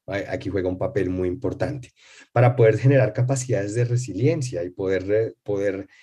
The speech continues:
podernos levantar o responder de una manera muy rápida hacia, hacia cualquier evento, por ejemplo, coyuntural, em,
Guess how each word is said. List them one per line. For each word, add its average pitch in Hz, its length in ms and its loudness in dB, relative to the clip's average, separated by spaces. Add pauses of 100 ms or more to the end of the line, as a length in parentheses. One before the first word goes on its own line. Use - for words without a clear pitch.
(200)
podernos 107 500 4
levantar 127 720 4
o 139 140 4
responder 110 580 -2
de 101 80 -4
una 113 140 -2
manera 98 260 0
muy 120 320 8
rápida 127 720 6
hacia, 98 640 -4
hacia 92 300 -8
cualquier 98 560 0 (160)
evento, 120 520 4
por 110 120 -2
ejemplo, 98 560 -2 (240)
coyuntural, 98 680 2 (360)
em, 92 760 -2